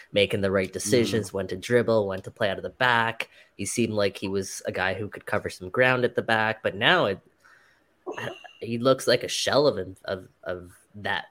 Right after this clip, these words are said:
Speaker 1: version of Ame Mabika, which we saw. I mean, he's still a young player. He's still signed to a cheap contract, so I still think he could be a useful piece, but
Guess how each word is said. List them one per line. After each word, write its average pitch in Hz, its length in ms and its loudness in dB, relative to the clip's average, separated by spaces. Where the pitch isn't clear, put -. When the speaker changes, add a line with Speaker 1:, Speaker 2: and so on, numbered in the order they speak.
Speaker 1:
version 101 420 -4
of 95 140 -10
Ame 95 300 -10
Mabika, 92 480 -8
which 95 220 -10
we 90 60 -6
saw. 87 520 -6
I 107 100 -8
mean, 107 140 -4
he's 120 180 -4
still 160 220 6
a 113 60 8
young 101 260 -2
player. 104 360 2
He's 104 160 -10
still 135 200 2
signed 104 240 -4
to 104 100 -2
a 95 60 -2
cheap 95 300 -8
contract, 98 600 -6
so - 140 -6
I 90 60 -4
still 113 240 0
think 107 200 -4
he 107 140 -6
could 92 160 -10
be 101 80 -4
a 92 100 -4
useful 95 380 -6
piece, 127 340 -4
but - 220 -6